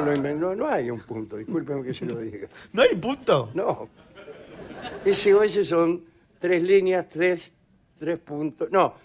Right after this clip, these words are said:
Speaker 2: tres puntos, tres rayas, tres puntos.
Speaker 3: Bueno,
Speaker 2: Ese es el lenguaje Morse,
Speaker 3: Sí.
Speaker 2: muy cerca de Baigorrita.
Speaker 3: El código, <laughs> el código Morse.
Speaker 2: Lo
Speaker 3: Bueno,
Speaker 2: inventaron,
Speaker 3: pero
Speaker 2: lo inventaron en Morse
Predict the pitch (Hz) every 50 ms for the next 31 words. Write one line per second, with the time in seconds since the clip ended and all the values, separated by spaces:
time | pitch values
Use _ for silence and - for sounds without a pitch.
0 | _ _ _ _ - - 190 202 202 190 196 - - 175 156 127 110 101 - 107
1 | 98 - - 165 180 175 135 151 170 170 160 151 170 165 160 - _ - 135 131
2 | 127 - - 87 85 - - _ - - _ _ _ _ _ _ _ _ _ _
3 | _ _ _ _ - 156 147 131 123 120 123 160 - 147 147 139 139 135 135 147
4 | 160 156 - - 160 160 170 170 160 - _ _ _ _ _ _ _ _ - 110
5 | 117 131 156 160 139 120 110 - - 107 110 110 101 101 - - - - 147 139
6 | 135 139 127 - 143 139 131 - 135 120 117 113 110 107 104 104 101 92 82 73
7 | - - - 120 127 135 131 151 156 160 156 143 135 - - - - - - -
8 | - - - - - - - - - - - - 185 - 180 190 196 190 180 170
9 | 160 160 156 147 143 127 113 - - 117 - - 113 120 120 254 285 277 247 214
10 | 156 156 135 - - - - - _ - 123 120 127 127 117 151 151 160 170 175
11 | 175 180 175 147 143 151 139 - 160 165 190